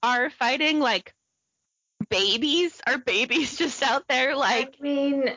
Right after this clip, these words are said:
Speaker 1: slicing each other up?" <laughs>
Speaker 2: this is the image I have. I'm like, I don't understand. You said women and children are fighting, so how are these kids fighting? Like, I don't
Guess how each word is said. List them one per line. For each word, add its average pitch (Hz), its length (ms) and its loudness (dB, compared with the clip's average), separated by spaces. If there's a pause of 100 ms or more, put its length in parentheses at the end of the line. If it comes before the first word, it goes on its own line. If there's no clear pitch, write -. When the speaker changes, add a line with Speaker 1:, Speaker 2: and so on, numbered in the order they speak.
(120)
Speaker 1:
slicing 285 580 -2
each 285 200 -2
other 269 260 0
up?" 233 280 0 (180)
<laughs> - 720 -6
Speaker 2:
this 277 200 -4
is 311 120 -2
the 262 260 -2
image 262 280 0
I 220 120 0
have. 220 440 -2
I'm 202 160 0
like, 196 440 0 (680)
I 220 140 0
don't 226 200 2
understand. 175 960 -2 (140)
You 208 180 -2
said 202 360 -4
women 214 340 0
and 220 160 0
children 208 360 -2
are 180 120 0
fighting, 175 580 0
so 170 680 0 (180)
how 196 360 -2
are 202 120 0
these 190 200 -2
kids 170 380 -2
fighting? - 520 -4
Like, 175 260 0
I 220 120 0
don't 240 360 -2